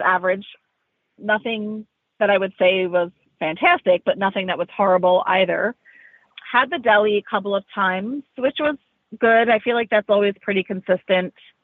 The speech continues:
I think, I mean, we hit almost everything. I, the only thing I didn't try was the wok, just because it's not really my favorite type of food. But, you know, we had some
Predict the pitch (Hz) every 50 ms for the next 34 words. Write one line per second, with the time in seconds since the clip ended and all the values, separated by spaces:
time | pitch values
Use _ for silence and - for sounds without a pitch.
0 | _ - - 220 - 302 339 415 - - 254 254 254 254 254 247 226 269 311 466
1 | 494 403 277 202 208 - - 185 190 202 208 202 - 185 180 185 185 185 180 -
2 | - - 185 - - - 196 220 226 254 285 339 381 359 339 294 277 247 233 208
3 | 214 208 208 208 196 - - 208 196 196 190 190 190 196 180 175 180 _ - 185
4 | 185 180 175 170 175 170 170 170 - - _ 185 185 175 180 185 190 202 _ _
5 | _ _ _ - 202 190 - - 202 196 202 185 190 170 _ - 180 175 - -
6 | - 160 165 165 170 170 165 165 - 147 151 151 156 165 196 _ _ _ - -
7 | - - - _ _ _ - - 196 185 175 - - 220 185 202 277 - - 392
8 | 415 453 - _ _ _ _ _ _ - 233 220 196 240 269 262 254 240 240 254
9 | 247 247 262 240 240 233 226 _ - 269 254 240 240 240